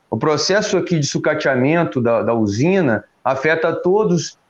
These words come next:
e se ela não for, não, não for renovada, se não houver investimento, ela vai de fato virar sucata e sim que ela acaba.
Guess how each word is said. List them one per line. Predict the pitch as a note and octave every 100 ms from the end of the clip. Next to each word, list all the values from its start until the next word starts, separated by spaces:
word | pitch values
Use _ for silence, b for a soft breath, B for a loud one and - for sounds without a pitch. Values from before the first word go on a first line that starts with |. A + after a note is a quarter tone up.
| _
e | F3 F#3
se | -
ela | A3 A#3
não | A3+ G#3+
for, | - F3+ F3 D#3+ C3+ C3+
não, | D3 D3
não | C#3 D#3
for | D3+ D3+
renovada, | C#3+ A2 C3+ D3+ C3+
se | - E3
não | F#3+
houver | F3+ C3+ C#3+
investimento, | C#3+ C#3 C3+ C3+ C#3+ C#3+ b -
ela | D#3
vai | D3+ D#3+
de | E3
fato | E3 C#3+ C#3+
virar | C3+ C#3+
sucata | C#3 C#3+ - C#3 C#3+ D#3
e | D#3+
sim | - D3+
que | D3+
ela | D#3
acaba. | D#3 G#2+ F#2+